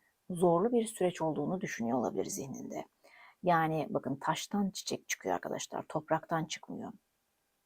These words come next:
Dolayısıyla bu zorlu bir durum olduğu için, sonucunun ne getireceğini bilememenin vermiş olduğu zorluk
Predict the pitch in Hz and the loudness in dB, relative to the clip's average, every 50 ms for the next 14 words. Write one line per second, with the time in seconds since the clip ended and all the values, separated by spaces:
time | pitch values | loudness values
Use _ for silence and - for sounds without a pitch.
0 | _ _ - - - - - - - - 170 185 185 180 185 185 185 - - 311 | _ _ -20 -20 -18 -18 -18 -18 -10 4 8 10 12 12 12 10 10 6 2 2
1 | 277 208 160 117 - - - _ _ _ _ - 190 190 226 208 175 190 175 156 | 2 2 0 0 -2 -8 -16 _ _ _ _ 0 2 4 4 6 8 10 10 10
2 | 160 175 233 277 254 208 190 180 165 160 143 139 - - - - - - - - | 10 8 6 6 4 4 4 4 4 4 4 2 0 -2 -4 -6 -6 -8 -8 -8
3 | - - - _ _ _ _ _ - - 185 208 175 185 185 196 202 208 208 202 | -10 -12 -12 _ _ _ _ _ -6 0 2 4 4 4 4 2 4 4 4 4
4 | 208 - 220 220 - 226 214 180 196 190 196 170 185 170 185 180 180 175 170 170 | 4 4 2 2 4 2 4 4 4 4 4 4 4 4 4 4 2 2 2 2
5 | 170 165 170 175 180 175 170 165 156 156 156 - - - 202 - 151 139 - 135 | 0 0 0 0 2 2 2 2 2 0 -2 -6 -8 -6 -4 -2 -2 0 2 2
6 | 139 - 135 - | 2 2 0 -2